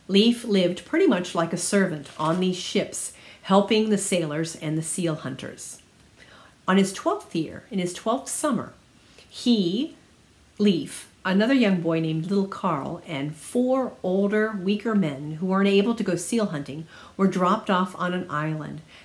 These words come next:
They were to go salmon fishing, uh, catch as much salmon as they could, smoke it, and preserve it for the winter.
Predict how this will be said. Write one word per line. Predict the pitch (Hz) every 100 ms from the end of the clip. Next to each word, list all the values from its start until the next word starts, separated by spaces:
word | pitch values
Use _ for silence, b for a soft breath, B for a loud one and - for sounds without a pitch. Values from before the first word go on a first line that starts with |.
| B
They | 196 262
were | 277
to | 214 208
go | 160 156 196
salmon | - - 311 240 160
fishing, | 165 - - 147 - b b b b b -
uh, | 156
catch | 156 208 208
as | 202
much | 208 277
salmon | - - 220 196 190
as | 185
they | 262
could, | 311 - 160 170 - b -
smoke | - - 208 190 170
it, | 160 -
and | 185 175
preserve | 180 170 233 277 185
it | 151 - b b b
for | - 180 170 175 175
the | 180
winter. | 160 160 151 -